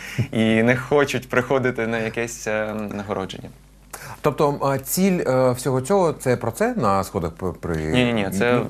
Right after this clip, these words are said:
Speaker 1: це взагалі фотографія. У мене є сумніви, що людина, м, з власної волі так, е, поставила автомобіль, але, тим не менш, маємо, що маємо.
Speaker 2: А ви, о, пильнуєте лише за Києвом, чи є решта міст, а, таких там Львів, Миколаїв, там, е, крупних,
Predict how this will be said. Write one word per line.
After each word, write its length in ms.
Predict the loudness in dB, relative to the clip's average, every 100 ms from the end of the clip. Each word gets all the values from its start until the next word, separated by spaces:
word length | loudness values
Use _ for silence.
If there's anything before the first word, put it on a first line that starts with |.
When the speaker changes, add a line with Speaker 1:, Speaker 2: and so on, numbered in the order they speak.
| -2
Speaker 1:
це 120 | 0
взагалі 300 | 0 2 0
фотографія. 460 | 0 0 0 0 -2
У 40 |
мене 240 | -2 -2
є 180 | 0 0 -4 -12
сумніви, 380 | -4 0 2 0
що 120 | 0
людина, 420 | 0 2 2 2
м, 380 | 0 -2 -2 -2
з 60 | 2
власної 380 | 0 2 -2
волі 240 | 0 2 2
так, 160 | 0 -4 -2
е, 140 | -2
поставила 420 | 0 -2 -2 0 0
автомобіль, 440 | -2 -4 -4 -4 -6 -14 -16 -16
але, 340 | -2 2 2 2
тим 160 | 0
не 60 | -4
менш, 480 | -4 -4 -6 -10 -14 -14 -14 -16 -18 -10 0
маємо, 300 | 2 2 -2
що 140 | -6
маємо. 240 | -6 -8 -12 -16 -14 -12 -12 -6 2
Speaker 2:
А 320 | 4 4 2
ви, 420 | 0 0 2 2 0 0
о, 500 | 0 2 4 4 2
пильнуєте 480 | 2 2 0 0
лише 320 | 0 0 0 2
за 140 | 2
Києвом, 500 | 2 2 2 2 2
чи 180 | 2 0
є 300 | 2 2 4
решта 460 | 4 0 0 2
міст, 420 | 2 2 0 -2 -12 -12 2
а, 240 | 4 4
таких 220 | 2 -4 -2
там 240 | 0 2
Львів, 400 | 0 2 2 2
Миколаїв, 580 | 0 2 4 4 2 0
там, 260 | -4 -4 -4
е, 240 | -2 -4 -2
крупних, 400 | -2 -2 -4